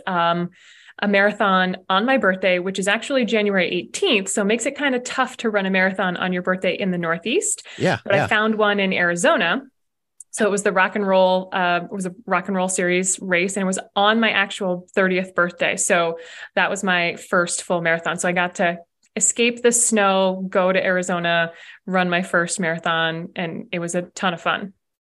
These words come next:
Speaker 2: So, yeah. So how, I always like to, you know, the, the progression. So, you know, you did,
Speaker 1: Yeah.
Speaker 2: you did the half marathon and you do the marathon.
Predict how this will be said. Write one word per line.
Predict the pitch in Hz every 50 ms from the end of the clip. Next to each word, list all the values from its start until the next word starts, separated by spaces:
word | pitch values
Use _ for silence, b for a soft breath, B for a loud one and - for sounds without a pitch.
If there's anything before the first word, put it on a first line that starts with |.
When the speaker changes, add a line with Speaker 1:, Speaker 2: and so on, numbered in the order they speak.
| _ _ _
Speaker 2:
So, | - - 160 143 120 -
yeah. | 151 180 180 123
So | - - 160 135
how, | 117 156 165
I | 151 147 147
always | 139 160 175 175 156
like | 165 160 131
to, | - 147 127 113 B B B B B
you | B 160 151
know, | 143 139 127
the, | - - - - -
the | 139 151
progression. | 139 - 135 120 143 143 127 - - 123 113
So, | - - 139 131
you | 131 127 131 139
know, | 131
you | 127 127
did, | 123 135
Speaker 1:
Yeah. | 175 202
Speaker 2:
you | 156 127
did | 127 147 131
the | 131
half | 120 151 160 -
marathon | 160 151 131 - 139 135
and | 135
you | 135 135
do | 135 147 139
the | 135 123
marathon. | 127 147 175 190 165 - 127 117 117 120 117